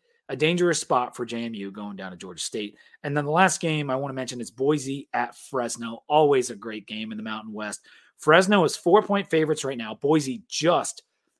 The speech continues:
whipped Wyoming last week. So do they come off that win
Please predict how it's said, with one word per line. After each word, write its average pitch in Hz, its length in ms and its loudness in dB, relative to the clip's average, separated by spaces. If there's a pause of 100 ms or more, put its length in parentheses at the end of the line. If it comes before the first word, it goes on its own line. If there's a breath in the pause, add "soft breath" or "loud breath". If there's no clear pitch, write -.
(100)
whipped 143 580 4 (280)
Wyoming 127 640 -2
last 117 480 -10
week. 87 280 -20 (520)
So 117 260 -2
do 135 180 -4
they 131 120 2
come 160 240 0
off 156 260 4
that 135 280 0
win 120 340 -6